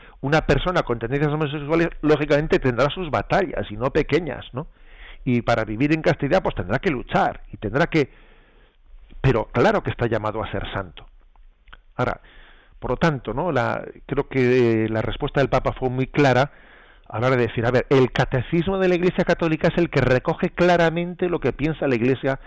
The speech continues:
¿eh? de la homosexualidad y de los actos homosexuales. La Iglesia claramente distingue entre, eh, mm, los actos homosexuales, que son siempre intrínsecamente inmorales,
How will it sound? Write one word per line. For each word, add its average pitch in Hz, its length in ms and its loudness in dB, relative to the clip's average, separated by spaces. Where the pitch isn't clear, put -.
¿eh? 151 200 -4
de 123 140 4
la 113 100 4
homosexualidad 110 800 -4
y 143 100 6
de 123 80 4
los 113 160 -2
actos 123 300 -4
homosexuales. 92 640 -10
La - 80 -18
Iglesia 123 260 -6
claramente 139 480 0
distingue 131 420 -2
entre, 120 380 0
eh, 113 840 2
mm, 110 460 -10
los 113 340 -2
actos 151 420 -2
homosexuales, 143 720 0
que 123 80 -4
son 131 200 -4
siempre 135 500 0
intrínsecamente 117 1300 -2
inmorales, 123 680 0